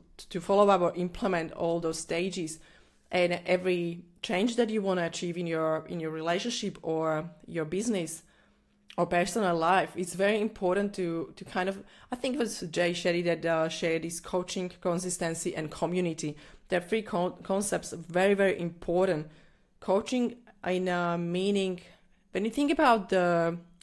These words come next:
that you wanna lose the weight, and think about the, the coach or trainer, you have to have trainer, or you have to have someone that will really help you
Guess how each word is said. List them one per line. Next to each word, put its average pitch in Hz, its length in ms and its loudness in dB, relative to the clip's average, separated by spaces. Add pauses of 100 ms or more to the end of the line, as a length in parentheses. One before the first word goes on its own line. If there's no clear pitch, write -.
(140)
that 180 120 4
you 202 100 2
wanna 214 180 6
lose 190 220 2
the 175 100 -2
weight, 170 440 -2 (1040)
and 202 160 -4
think 233 160 -2
about 226 380 4
the, 180 380 2 (520)
the 185 140 -4
coach 190 320 2
or 160 80 -2
trainer, 175 540 -2 (320)
you 247 180 2
have 220 220 2
to 233 100 -2
have 180 160 0
trainer, 185 520 -2 (480)
or 180 100 0
you 226 80 0
have 233 160 0
to 214 80 -2
have 202 80 0
someone 165 720 -4
that 165 120 -4
will 165 120 -2
really 185 440 0
help 180 460 -4
you 151 260 -6